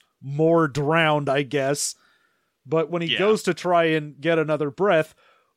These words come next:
Speaker 1: ooh, baby, there's some little wiggly mandibles in there.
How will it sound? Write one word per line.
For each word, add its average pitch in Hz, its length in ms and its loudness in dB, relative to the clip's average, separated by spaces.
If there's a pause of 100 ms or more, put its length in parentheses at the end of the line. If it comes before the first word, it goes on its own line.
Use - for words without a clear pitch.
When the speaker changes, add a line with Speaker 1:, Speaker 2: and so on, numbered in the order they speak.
Speaker 1:
ooh, 359 840 4
baby, 190 600 -2
there's 196 300 0
some 175 200 -4
little 226 360 0
wiggly 311 560 2
mandibles 190 760 -2
in 165 180 2
there. 147 380 -2